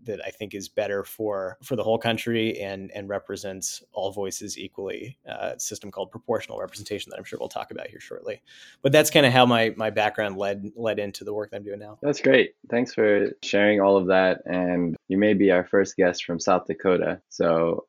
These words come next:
Speaker 2: congratulations. <laughs> But you mentioned some lessons learned about your experience at Liberty, and I wonder if you can tell us a little bit more about that, particularly in the context of how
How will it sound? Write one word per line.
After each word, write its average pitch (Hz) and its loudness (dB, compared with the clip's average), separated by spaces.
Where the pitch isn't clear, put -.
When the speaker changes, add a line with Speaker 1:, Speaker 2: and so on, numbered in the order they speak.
Speaker 2:
congratulations. 90 2
<laughs> 110 2
But 123 6
you 131 8
mentioned 160 6
some 135 4
lessons 127 6
learned 117 4
about 92 2
your 95 6
experience 92 2
at - 0
Liberty, 90 2
and 90 0
I 92 -2
wonder 95 4
if 98 2
you 101 0
can - -4
tell 104 4
us 104 4
a 104 2
little 101 6
bit 101 6
more 117 2
about 95 2
that, 90 4
particularly 151 8
in 101 8
the 101 4
context 101 0
of 92 4
how 117 8